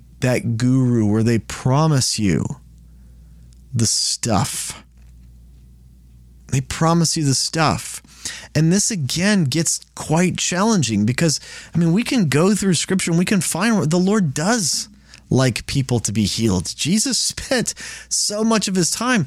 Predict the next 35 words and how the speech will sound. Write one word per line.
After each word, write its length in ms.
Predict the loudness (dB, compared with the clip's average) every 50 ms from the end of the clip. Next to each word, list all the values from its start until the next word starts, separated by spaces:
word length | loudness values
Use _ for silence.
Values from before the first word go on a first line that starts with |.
| -4 -10 -20 -20
physically 880 | -16 -12 -10 -8 -6 -6 -4 -4 -2 -2 -2 -4 -4 -2 0 0 2 2
healing 500 | 0 0 0 0 2 2 2 2 0 0
people. 400 | 0 -2 -2 -2 -4 -8 -14 -16 -18 -20 -20 -20 -20 -20 -20 -20 -20 -20 -20 -20 -20 -12
He 220 | -4 -2 0 0 0
does 640 | 0 -2 -2 -2 -2 0 0 0 0 -2 -2 -2
like 400 | 0 0 2 2 2 0 -2 -6
people 560 | -6 -2 0 0 0 2 0 0 0 0 -4 -8 -18 -20 -20 -20 -20 -12 -8 -6
to 100 | -4 -2
have 320 | 0 0 2 2 2 2
money. 260 | 2 2 2 2 2
He 140 | 2 0 0
told 280 | 0 0 0 0 2 2
the 80 | 2 2
people 360 | 0 0 0 0 2 2 2
when 120 | 4 4
they 100 | 2 2
go 300 | 0 0 0 2 2 2
into 200 | 2 2 2 2
the 160 | 2 2 2
land, 760 | 4 4 2 2 2 2 2 2 0 0 0 2 0 0 -2 -4 -8 -20 -20 -20 -20 -20 -20 -20 -12 -6 -2
when 140 | 0 2 2
the 100 | 2 2
Israelites 440 | 0 0 0 0 0 0 0 0
took 200 | -2 -4 -4 -2
the 100 | -2 -2
promised 500 | -2 -2 0 2 2 4 4 2 2 0
land, 140 | 0 0 0
he's 120 | 0 0 0
like, 140 | -2 0
"Remember, 580 | 2 2 4 4 4 4 4 4 4 2 2 2 2
I'm 320 | 2 2 2 2 2 0
giving 400 | 0 -2 -2 0 2 2 4 4
you 180 | 4 2 2 2
the 160 | 2 2 0
power 560 | -2 -2 0 2 2 2 4 4 2 2 0